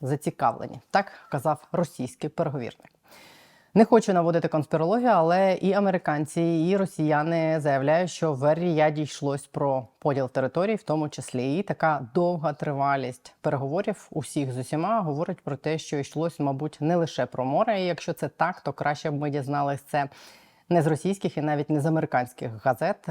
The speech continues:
щоб потім знову не було сюрпризів для непідготовленої частини суспільства, мені здається. Але дочекаємось вечірніх звернень і офіційних повідомлень про те, чим цей раунд переговорів у Саудівській Аравії закінчився.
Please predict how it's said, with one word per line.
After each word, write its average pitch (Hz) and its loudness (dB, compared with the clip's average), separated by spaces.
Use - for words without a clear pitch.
щоб 127 -10
потім 160 -6
знову 131 -4
не 131 -4
було 139 -4
сюрпризів 139 -4
для 135 -2
непідготовленої 135 -4
частини 131 -8
суспільства, - -12
мені 143 -4
здається. 123 -8
Але 214 4
дочекаємось 165 0
вечірніх 147 -4
звернень 156 -2
і 165 -4
офіційних 143 -6
повідомлень 160 0
про 147 -8
те, 151 -2
чим 147 -2
цей 143 0
раунд 143 0
переговорів 135 -4
у 135 -4
Саудівській 135 -6
Аравії 131 -2
закінчився. - -8